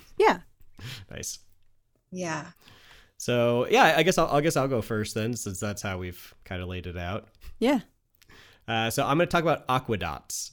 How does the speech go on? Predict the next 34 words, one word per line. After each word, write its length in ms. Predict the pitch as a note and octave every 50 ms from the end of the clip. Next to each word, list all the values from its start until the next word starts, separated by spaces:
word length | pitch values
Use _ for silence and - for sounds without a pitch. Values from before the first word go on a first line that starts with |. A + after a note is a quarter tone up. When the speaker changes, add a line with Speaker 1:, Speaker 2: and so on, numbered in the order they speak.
| - -
Speaker 2:
Do 60 | A#2+
you 60 | A#2
guys 140 | A2+ G#2+ G#2+
remember 180 | A#2 A#2 A#2 A#2+
aquadots? 640 | A2+ A2+ A2+ - B2+ C3 C3 C#3 C#3 - - - - _ _ _ _ _ _ _ _ _ - - - - _ _ _ _ _ _ _ _ _ -
Speaker 1:
I, 280 | F#3+ F#3 F#3+ G3 - - _ _ _ _ -
I 160 | - G3 G3
heard 340 | F#3+ - - B3+ C4+ D#4 D4+ - - - _ -
about 280 | - A3+ A#3+ B3+ C4 -
them 140 | C#4+ C4+
when 140 | C4 C4 B3+
you 100 | B3+ B3+
mentioned 340 | B3 B3+ B3 A#3 - A#3+ A#3
them 120 | A#3 A3+
to 120 | - - A#3+
me, 120 | A#3 A#3
and 80 | A3+ A3
I 60 | G#3+
think 240 | - - A#3 A3+ A3
I 160 | G#3+ G#3 G3
saw 600 | F#3+ - - G#3+ G#3 G#3 G3+ G3+ G3+ G3+ G3+ G3
a 40 | F#3+
little 240 | F#3 G3 G3 F#3+ F#3
thing 300 | - - - G3 G3+ G3+
about 320 | F#3+ F#3+ F#3+ F#3+ F#3 -
them 200 | - F#3+ F#3 F#3
in 120 | F#3 F3+ F3+
a, 220 | E3+ E3+ F3 D#3+ - -
in 160 | - F3+ F3+
a 80 | F3 F#3
YouTube 300 | G3+ G#3+ G#3 - F#3 E3
video 280 | D#3 E3 D#3+ E3 D#3+ D#3+
somewhere, 460 | - - E3 D#3 E3 E3 E3+ E3+ D#3+
but 280 | - D#3+ D#3+ D#3+ -